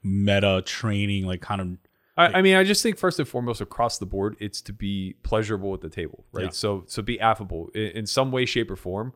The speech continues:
Speaker 2: Offer something to the environment. It's like going to a party and not being a wallflower, right? In some regards, that's what's happening. You're in a social setting where everybody is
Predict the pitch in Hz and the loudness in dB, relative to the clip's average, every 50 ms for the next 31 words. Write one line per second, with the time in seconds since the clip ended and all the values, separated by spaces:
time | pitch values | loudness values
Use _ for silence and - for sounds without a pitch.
0 | _ _ _ _ _ _ - 110 113 120 - 127 117 - - 110 104 - 104 98 | _ _ _ _ _ _ 2 4 4 4 4 0 -2 0 -2 -4 -4 -4 -8 -8
1 | - 104 98 92 85 87 98 101 90 82 82 82 - - 127 135 127 - 143 147 | -6 -6 -6 -4 -2 -2 -2 -2 -2 -4 -8 -10 -4 -2 0 0 4 6 6 6
2 | 151 143 - 160 135 - - 123 117 104 - - _ _ _ - 104 104 98 104 | 6 4 4 2 2 4 4 2 2 2 0 -6 _ _ _ -8 -6 -4 0 0
3 | 107 107 101 113 110 104 92 95 98 98 92 - - 69 73 - - - _ _ | 0 0 0 0 -2 -2 -2 0 0 -2 -2 -4 -8 -12 -14 -16 -20 -20 _ _
4 | _ _ _ - 90 95 104 - - _ _ _ _ _ _ _ _ _ - 151 | _ _ _ -6 -4 -4 -4 -6 -10 _ _ _ _ _ _ _ _ _ 2 2
5 | 147 131 - 196 208 202 170 139 156 160 156 135 131 - - 131 120 - 127 135 | 4 6 6 8 8 8 8 8 8 8 8 6 2 -2 -4 -6 -2 0 2 0
6 | 131 - 87 82 78 90 104 123 135 127 117 - - 143 143 - 175 147 - - | 0 0 -6 -10 -8 -2 0 0 2 2 2 2 2 2 2 0 -2 -4 -2 -4
7 | 90 90 90 95 110 - _ _ _ _ _ - 113 - - 123 123 135 131 127 | -4 -4 -6 -10 -12 -16 _ _ _ _ _ -4 -2 0 0 0 0 0 0 0
8 | 131 123 120 117 113 113 110 104 104 - - - | 0 0 0 0 0 0 0 -2 -4 -6 -10 -12